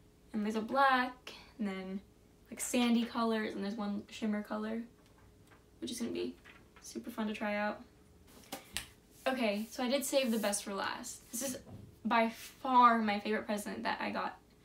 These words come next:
for Christmas, and it is one of those world maps where you scratch it after every place you've been to. Underneath is, like, a color. I actually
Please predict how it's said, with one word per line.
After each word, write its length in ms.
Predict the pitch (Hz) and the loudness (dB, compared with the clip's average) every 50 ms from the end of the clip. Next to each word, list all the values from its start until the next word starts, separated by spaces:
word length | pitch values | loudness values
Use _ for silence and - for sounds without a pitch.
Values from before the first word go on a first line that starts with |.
| - - - - - - | -20 -20 -20 -20 -20 -6
for 120 | - 254 226 | -4 -4 -2
Christmas, 640 | - 220 214 - - 233 214 208 214 220 - - - - | -2 -2 -4 -2 -2 0 0 0 -2 -4 -6 -10 -14 -6
and 440 | - 226 226 226 214 214 208 214 214 | -2 2 4 4 4 4 2 2 0
it 220 | 202 202 - - - | 0 -2 -6 -8 -6
is 720 | 220 214 202 202 202 196 202 202 214 - - - - - - - - - - - - - - - - - - - - - - - | -4 -4 -4 -2 -4 -4 -4 -6 -6 -8 -8 -10 -12 -14 -18 -20 -20 -20 -20 -20 -20 -20 -20 -20 -20 -20 -20 -20 -20 -20 -6 0
one 180 | 240 247 247 | 4 4 6
of 60 | 247 | 6
those 420 | 247 240 233 226 226 226 220 220 - - - - - - | 4 4 4 6 6 6 4 2 -2 -8 -16 -14 -8 -2
world 240 | 208 226 226 220 220 | 2 2 2 4 4
maps 440 | 254 262 262 262 254 - - - - - | 4 4 4 2 2 -2 -6 -8 -6 -4
where 200 | 214 226 226 226 | -2 0 2 2
you 480 | 220 214 208 208 208 208 214 214 214 208 - - | 2 2 0 0 -2 -2 -2 -4 -6 -8 -10 -12
scratch 480 | - - - - 233 220 220 220 - - | -10 -8 -4 0 0 0 0 0 -4 -4
it 40 | - | -4
after 240 | - 220 - - | -4 -4 -4 -4
every 120 | - 208 208 | -4 -6 -6
place 320 | - - 226 202 214 - | -6 -6 -6 -6 -4 -4
you've 100 | 233 202 | -4 -2
been 180 | 208 220 226 233 | 0 2 2 2
to. 340 | 226 - 247 233 233 233 233 - - - - - - - - - - | 0 0 -2 -2 -2 -2 -4 -8 -14 -20 -20 -20 -20 -20 -14 -2 2
Underneath 320 | 233 226 220 220 214 220 | 4 4 4 4 2 0
is, 80 | 220 220 | -2 -2
like, 140 | 208 - | -4 -6
a 40 | 226 | -8
color. 380 | 220 - - 196 196 208 208 208 | -6 -2 0 0 2 0 -2 0
I 80 | - 254 | 2 2
actually 520 | 262 294 294 - 339 339 339 330 - - | 2 2 0 0 0 2 2 2 0 -4